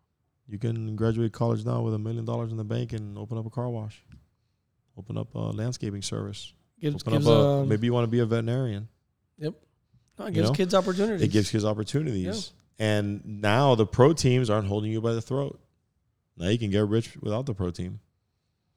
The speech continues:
Speaker 2: I read something yesterday, and I'll, I'll, I'll, I have to send you the article, but it was a former baseball player. <sighs> I, I wanna, I wanna say it was Jacob Turner.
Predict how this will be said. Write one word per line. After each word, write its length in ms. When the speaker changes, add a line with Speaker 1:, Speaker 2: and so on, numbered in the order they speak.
Speaker 2:
I 60
read 220
something 800
yesterday, 540
and 80
I'll, 160
I'll, 180
I'll, 280
I 60
have 160
to 60
send 220
you 80
the 160
article, 440
but 100
it 40
was 160
a 60
former 520
baseball 500
player. 340
<sighs> 160
I, 40
I 40
wanna, 300
I 40
wanna 160
say 100
it 40
was 140
Jacob 340
Turner. 400